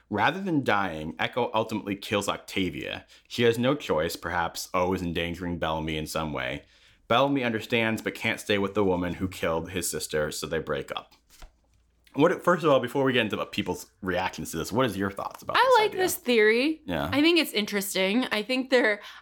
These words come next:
Speaker 2: I think it's funny that I feel like we spent a lot of this podcast thinking, "So who's gonna kill Octavia?"
Speaker 1: <laughs>
Speaker 2: S-, so, or, like, "What's gonna, you know, what's her
Speaker 1: Yeah.
Speaker 2: drama gonna be?"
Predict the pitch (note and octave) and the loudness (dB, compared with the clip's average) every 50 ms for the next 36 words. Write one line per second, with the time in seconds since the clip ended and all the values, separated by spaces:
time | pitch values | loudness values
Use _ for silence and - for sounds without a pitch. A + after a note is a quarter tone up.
0 | - - A#3 B3 B3+ C4 D#4+ D#4 - - G3+ G3 G#3 G#3+ A3 G3 F#3+ - - - | -6 -2 2 2 4 4 2 2 0 0 0 2 2 2 2 2 2 2 0 0
1 | - _ _ - F#3+ F#3+ - F3+ F#3 G3 G3 F#3+ F3 E3+ - - E3+ F3 - E3+ | -4 _ _ -4 -2 0 4 4 4 4 4 2 -2 -2 -2 -2 -2 0 2 4
2 | D#3+ D#3 D#3 D#3 F3 F#3 F3+ - - - D3+ D#3 - F#3+ F3 - - D#3+ E3 D#3+ | 4 4 4 2 0 -2 -4 -2 -2 -2 -2 -2 -2 -4 -6 -4 -4 -4 -2 -2
3 | - E3+ F3 E3+ - G#3 G#3+ - D#4+ F#4 G#4 - A#4 B4 B4 - - C#4+ D4 D4 | -2 -2 -2 0 0 0 2 4 4 2 4 6 4 4 4 2 2 4 6 6
4 | C4 A#3+ B3 - - F3+ - - G3 A3 C4 B3+ C4 C4+ C#4+ E4 - - C#4+ - | 6 4 2 0 -2 2 2 2 4 6 6 6 6 4 4 2 0 -2 -4 -4
5 | - - - - - - - - - - - - - - - - D4 - - - | -4 -6 -8 -6 -8 -8 -6 -4 -4 -2 -2 -2 -2 -4 -6 -6 -4 0 4 6
6 | C#4+ C4+ B3 A#3+ A#3 A3+ G#3 - - A3 G#3 G3+ G3 G3 G3 F#3+ - G3+ - G3 | 6 8 8 6 6 4 2 4 6 6 8 8 8 6 4 0 -4 -10 -4 0
7 | G3+ A#3+ A#3+ B3 - C#4 C4 C4 B3+ A#3+ A3+ A3 - A3+ A3+ G#3 F#3+ - C#3+ - | 2 2 2 2 2 2 4 4 4 4 2 2 0 0 2 2 2 2 0 0
8 | G3+ G#3 G3+ C#4+ B3+ G#3 - - G3+ F#3 F#3 G3 F#3+ G3 F3+ F3+ F#3 F#3+ F#3+ | 0 0 0 2 2 2 4 4 4 4 2 0 -4 -6 -2 -2 -2 -2 -4